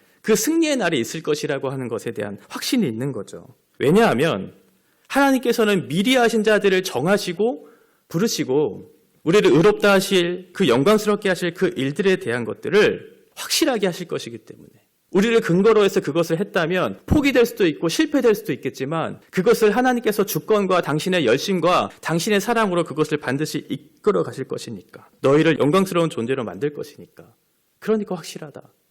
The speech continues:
포기하지 말아라. 견뎌내라. 견뎌낼 뿐만 아니라 너희가 이길 것이다.라고 말씀하고 있죠. 사실 이 상황 속에서 이것을 이해하려고 노력하기는 참 어려울 거예요.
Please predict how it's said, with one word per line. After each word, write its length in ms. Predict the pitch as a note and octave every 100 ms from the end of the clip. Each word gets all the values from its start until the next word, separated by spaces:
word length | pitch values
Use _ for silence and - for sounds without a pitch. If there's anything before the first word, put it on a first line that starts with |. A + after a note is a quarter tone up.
| _ _
포기하지 420 | - A#3 A3 F#3+ E3
말아라. 460 | G2 A#2+ G2 F#2 _
견뎌내라. 800 | - B2 C#3 E3+ C#3+ G2 A2+ F#2+ _ _ _
견뎌낼 420 | - C3+ F3 F3+ F3
뿐만 280 | F3 D3+
아니라 220 | A2+ A2+ A2+
너희가 280 | G#2 G#2+
이길 260 | G#2 G#2+ A2+
것이다.라고 800 | - - - A2 - _ - -
말씀하고 520 | A#2+ F#2+ - G2 G2+
있죠. 260 | - _ - _ _ _ _
사실 500 | - A3 A3+ G3+ E3 -
이 520 | E3+ F#3 D#3+ - -
상황 300 | - G#3 G3
속에서 720 | F#3+ E3 D3+ D3 C#3 C#3 D3+ _ _ _ _
이것을 340 | C3+ F3 E3+ -
이해하려고 640 | B2+ G3+ G3 G3+ F#3 D#3+
노력하기는 880 | G#2+ B2 C3 C3 B2 A#2+ B2 A2 G#2+
참 220 | - F#3
어려울 560 | F#2 F#2 D#3+ F3+ A2+ -
거예요. 460 | F2+ F2 E2+ D#2